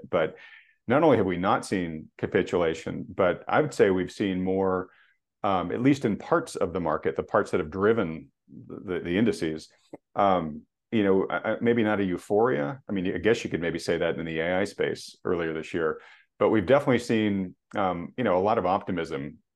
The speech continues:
come back in. Um, I've talked with, you know, again, a number of analysts on this program relatively recently, um, Darius Dale being one of the ones that comes to mind, who, who shows, you know, history shows that basically stocks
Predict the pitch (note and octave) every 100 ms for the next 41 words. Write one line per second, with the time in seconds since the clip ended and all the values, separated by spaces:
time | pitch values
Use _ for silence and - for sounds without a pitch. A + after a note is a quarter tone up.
0 | - G2+ F2 F2+ E2 F#2+ E2 D#2 - _
1 | _ _ _ - G2+ F#2 E2+ D#2 - G2+
2 | G2 F2+ - _ - - - _ _ -
3 | _ _ - A2+ G#2+ G#2+ G2 D#2+ - _
4 | _ - _ - F#2+ E2 E2+ G2 F#2 F#2+
5 | G2 F#2 F2+ F#2 F#2 F2 - G2 F2+ F2
6 | - F#2+ F#2 F2 F2+ F2+ F#2+ F2 F2 F#2+
7 | - - F2+ F2 - F2+ E2+ D#2+ D2+ _
8 | _ _ _ _ - - - F2+ G2+ E2+
9 | - G2+ G2 G2 F2+ F2 F2+ F#2 F#2+ F#2
10 | F#2 F#2 F#2+ - F#2 - G2 C#3 B2+ G2+
11 | G2 F2+ - - - - B2 E3 F3 C#3
12 | A#2+ - D3 C#3+ A2+ - C3 A#2+ G2+ A2+
13 | A#2 G2 - B2 A2 A2 -